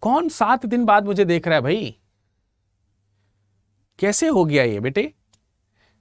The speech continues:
यहां तक किसी को कोई समस्या हो तो मुझसे पूछ ले, जल्दी से बताओ। यहां तक सारी चीजें समझ में आ गई सभी को? किसी को कोई डाउट, किसी को कोई शंका? जल्दी से जल्दी यहां तक किसी को कोई पू-,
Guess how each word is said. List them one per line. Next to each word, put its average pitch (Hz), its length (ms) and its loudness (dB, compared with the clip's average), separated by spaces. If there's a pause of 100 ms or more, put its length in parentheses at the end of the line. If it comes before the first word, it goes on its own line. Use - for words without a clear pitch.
(280)
यहां 233 280 4
तक 277 260 0
किसी 247 240 0
को 254 120 4
कोई 254 140 4
समस्या 240 420 0
हो 247 140 6
तो 240 100 0
मुझसे 233 240 0
पूछ 226 300 -2
ले, 233 80 4
जल्दी 226 220 2
से 220 100 0
बताओ। 214 420 4
यहां 196 260 2
तक 220 160 -2
सारी 208 240 4
चीजें 214 220 -6
समझ 220 240 -4
में 208 120 2
आ 208 80 2
गई 214 100 2
सभी 208 220 0
को? 226 280 2 (340)
किसी 202 220 -4
को 220 100 0
कोई 226 160 2
डाउट, 202 380 4
किसी 208 220 -4
को 202 60 -6
कोई 214 140 2
शंका? 220 520 2 (1080)
जल्दी 208 240 2
से 233 120 2
जल्दी 226 260 2
यहां 220 180 2
तक 226 160 -2
किसी 226 240 -2
को 226 120 2
कोई 220 180 0
पू-, 202 280 -2